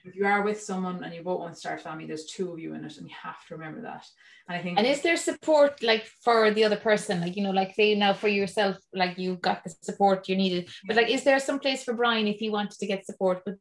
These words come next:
Speaker 2: there, was there some place that he could look for support?
Speaker 1: It really comes down to the person itself. It becomes, I mean, it, it definitely, I mean, there's people that he could talk to.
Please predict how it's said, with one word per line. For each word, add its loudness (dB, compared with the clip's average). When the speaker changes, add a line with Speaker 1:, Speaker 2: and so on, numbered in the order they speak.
Speaker 2:
there, 0
was -4
there -4
some -2
place -2
that -2
he 0
could -2
look 4
for -4
support? -4
Speaker 1:
It -4
really 2
comes 2
down 0
to -8
the -10
person -2
itself. -6
It -8
becomes, -2
I -2
mean, 0
it, -4
it -12
definitely, 4
I 0
mean, -2
there's -2
people -6
that -4
he -2
could -2
talk -2
to. -4